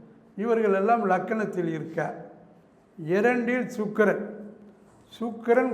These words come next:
உச்சம் பெற்ற சுக்கிரன். மூணில் கேது, ஐந்தில் குரு, ஒன்பதில்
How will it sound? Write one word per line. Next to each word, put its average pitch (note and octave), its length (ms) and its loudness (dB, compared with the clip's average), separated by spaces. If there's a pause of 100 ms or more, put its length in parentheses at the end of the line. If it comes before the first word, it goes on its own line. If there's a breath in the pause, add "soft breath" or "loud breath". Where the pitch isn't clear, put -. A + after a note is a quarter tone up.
(140)
உச்சம் A#3+ 380 2
பெற்ற A3+ 280 2 (120)
சுக்கிரன். E3 400 -2 (720)
மூணில் B3 580 -2
கேது, G3 320 6 (1200)
ஐந்தில் A#3+ 460 0
குரு, G#3+ 220 4 (2250)
ஒன்பதில் A#3+ 560 4